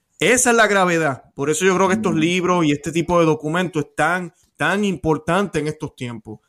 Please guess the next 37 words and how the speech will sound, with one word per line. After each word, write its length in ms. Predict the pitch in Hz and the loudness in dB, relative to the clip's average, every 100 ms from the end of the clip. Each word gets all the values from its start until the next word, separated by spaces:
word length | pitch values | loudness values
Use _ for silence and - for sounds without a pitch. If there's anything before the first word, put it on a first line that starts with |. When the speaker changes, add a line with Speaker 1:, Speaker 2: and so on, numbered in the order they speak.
| _ _ | _ _
Speaker 1:
porque 260 | 135 139 151 | -4 0 0
Speaker 2:
Sí. 60 | |
Speaker 1:
tenemos 400 | 147 143 139 151 | 2 2 2 0
que 140 | 175 170 | -2 -2
despertar. 580 | 135 - 120 - 110 - _ | -2 -4 -8 -8 -10 -12 _
¿Qué 120 | 175 | -2
fe, 540 | 185 - 214 202 - _ _ | -2 0 0 -2 -8 _ _
qué 120 | 170 | -6
fe 220 | 180 202 | -2 0
le 80 | 196 | 2
vamos 260 | 190 185 190 | 2 2 0
a 40 | |
dejar 220 | 170 170 | 0 0
a 40 | 170 | -2
nuestros 280 | 170 165 139 | -6 -6 -4
nietos? 420 | 156 180 123 - - | -4 -6 -14 -20 -6
Speaker 2:
Ujú, 440 | 110 107 95 110 - _ - | -4 -4 -6 -12 -14 _ -16
ujú. 480 | 95 104 104 - - - _ _ | -14 -12 -12 -12 -16 -20 _ _
Exactamente. 840 | 87 87 240 - 156 127 135 92 82 | -8 -4 -4 0 -2 -2 -6 -8 -8
No, 180 | 95 110 | -4 -2
tiene 200 | 117 117 | 0 -2
to-, 200 | - 131 | 0 -2
to-, 160 | 156 156 | 0 2
toda 220 | 156 156 | 2 2
la 120 | 139 | 2
razón. 440 | 110 104 139 165 - - - - _ - | -2 -2 -4 -4 -8 -20 -20 -20 _ 0
Y, 800 | 110 104 104 101 98 92 90 - _ _ - | 2 2 2 0 -2 -6 -8 -16 _ _ -6
eh, 720 | 98 92 95 95 92 87 87 _ - | -2 0 0 -2 -2 -4 -6 _ -8
efectivamente, 1120 | 107 - - 139 143 131 131 160 160 - _ - | -4 -2 0 2 2 0 -2 -4 -6 -8 _ -4
eso 480 | 151 196 180 156 | 0 2 2 0
nos 300 | 117 120 123 | -4 -6 -4
obliga 680 | 143 131 151 147 180 180 - _ _ _ | -4 0 0 2 0 0 -8 _ _ _
a 380 | 117 123 139 135 | -2 0 0 -2
justamente 560 | - 143 151 151 160 156 | -6 -4 -2 -2 -2 -2
profundizar 680 | - 123 123 113 117 175 175 | -2 -2 -2 -2 0 0 0
la 160 | 156 | -2
fe, 460 | 147 131 90 - | -2 -2 -4 -8